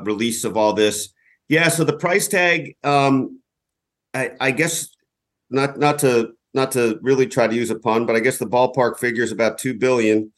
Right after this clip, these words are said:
Um, and I, and Lynn, I, I feel like you did, and you, and you do, I think also, Blair, we, we do feel like this, this moves the chains a little bit on telling us what, what this will entail. But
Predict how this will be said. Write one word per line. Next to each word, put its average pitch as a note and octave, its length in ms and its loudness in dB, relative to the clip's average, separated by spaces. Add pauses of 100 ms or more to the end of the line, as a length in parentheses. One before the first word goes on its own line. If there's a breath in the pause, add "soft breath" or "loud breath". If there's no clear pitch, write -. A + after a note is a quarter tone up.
(680)
Um, A#2 540 2 (600)
and B2+ 160 0
I, C#3 180 -4
and C3+ 380 0
Lynn, D3+ 320 0
I, C#3+ 260 2
I C3 140 2
feel C#3+ 400 2
like B2 400 -2
you C3+ 200 2
did, C3+ 520 2
and A2+ 240 -2
you, B2 160 -6
and A2 260 -2
you B2 220 -4
do, B2 180 0
I A#2+ 80 4
think A#2 260 -2
also, B2 300 0
Blair, A#2 320 2
we, A#2+ 300 -4 (500)
we C3 160 -2
do D#3+ 240 2
feel E3+ 240 2
like B2 320 2
this, - 420 -4
this D3 220 -2
moves D3+ 240 4
the B2+ 80 -2
chains D#3 380 2
a C3+ 80 -2
little B2 180 -2
bit B2 240 0
on A2+ 280 0
telling C3+ 300 0
us A#2 220 -4 (140)
what, B2+ 260 -4
what B2 220 -2
this B2+ 260 -2
will A2+ 340 0
entail. D3 760 0 (600)
But C3 280 2